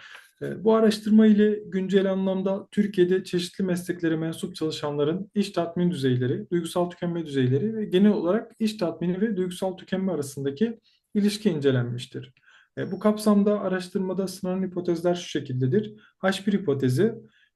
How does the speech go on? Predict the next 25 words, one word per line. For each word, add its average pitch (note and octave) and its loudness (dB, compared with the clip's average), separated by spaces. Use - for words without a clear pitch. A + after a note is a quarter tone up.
iş G#3+ 2
tatmini G3 -2
ve F#3+ -2
duygusal F3+ -2
tükenme F3+ -2
arasında E3 -6
anlamlı F3 -4
ve D#3+ -2
negatif E3+ -8
yönlü B2+ 2
bir B2+ 0
ilişki B2+ -4
vardır. D#3 -2
H G3 -2
iki F#3+ -2
hipotezi, F#3+ -4
iş G3+ -2
tatmininin F3 -2
duygusal F3 -4
tükenme E3+ -6
üzerinde D#3+ -2
anlamlı D#3+ -6
negatif D3 -4
etkisi B2+ -6
vardır. C3+ -4